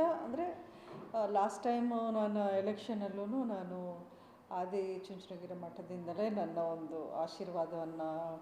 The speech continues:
ಪಡೆದು ನನ್ನ ಪ್ರಚಾರವನ್ನು ಶುರು ಮಾಡಿದ್ದಾಗ ಎಲ್ಲ ಒಳ್ಳೆಯದಾಯಿತು, ಶುಭವಾಗಿ ಆಯಿತು ಲಾಸ್ಟ್ ಟೈಮ್. So ಹಾಗಾಗಿ ಒಳ್ಳೆಯದಾಗತ್ತೆ ಅನ್ನೋ ಒಂದು ನಂಬಿಕೆ, ವಿಶ್ವಾಸ ಅಷ್ಟೇ.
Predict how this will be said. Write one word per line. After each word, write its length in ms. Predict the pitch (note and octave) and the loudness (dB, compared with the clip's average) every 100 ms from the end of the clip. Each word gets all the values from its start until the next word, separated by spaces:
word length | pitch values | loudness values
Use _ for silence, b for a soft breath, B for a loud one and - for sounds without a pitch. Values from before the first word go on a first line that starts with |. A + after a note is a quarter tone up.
| - | -4
ಪಡೆದು 340 | F3+ F3+ G3+ | -2 -2 -2
ನನ್ನ 220 | F#3+ F3 E3+ | -2 -2 -4
ಪ್ರಚಾರವನ್ನು 1000 | F3 E3 E3+ E3 E3 D#3+ E3 D#3+ E3+ - | -6 -2 0 0 0 -2 -2 -4 -4 -6
ಶುರು 220 | F#3 F#3 | -4 -4
ಮಾಡಿದ್ದಾಗ 580 | E3 E3 E3+ F#3+ G3 B3+ A#3+ - B B B B - | -4 -6 -4 -2 0 0 -2 -6 B B B B -6
ಎಲ್ಲ 160 | G3 G3+ G3 F#3+ F#3 F3+ F3+ | 2 4 6 6 4 2 2
ಒಳ್ಳೆಯದಾಯಿತು, 840 | F#3+ F#3+ F#3+ F#3 E3+ E3+ - F#3 - - | 4 6 6 6 6 2 -4 -6 -6 -4
ಶುಭವಾಗಿ 540 | F3 G#3+ G#3 F#3+ G3 | 2 8 10 8 6
ಆಯಿತು 500 | E3+ F3 F3+ F3 F3 | 6 4 0 -2 2
ಲಾಸ್ಟ್ 280 | F3 F3 - | 2 2 0
ಟೈಮ್. 220 | E3+ E3+ F#3 - B B B - - | -2 -2 -8 -14 B B B -16 -4
So 60 | G#3 | 0
ಹಾಗಾಗಿ 440 | A3+ C4 C#4 C#4+ | 2 2 2 4
ಒಳ್ಳೆಯದಾಗತ್ತೆ 800 | A3 G#3+ A3+ F#3 F3+ F#3 - G3 | 6 8 10 8 6 4 2 2
ಅನ್ನೋ 200 | A3 A#3+ | 4 4
ಒಂದು 280 | G3 F3 F3 | 2 0 -2
ನಂಬಿಕೆ, 500 | D#3+ D#3+ F#3+ - F#3 | -2 -2 -4 -4 -4
ವಿಶ್ವಾಸ 480 | D#3+ - D#3 D3 D3 | -4 -4 -4 -4 -6
ಅಷ್ಟೇ. 260 | - - | -6 -10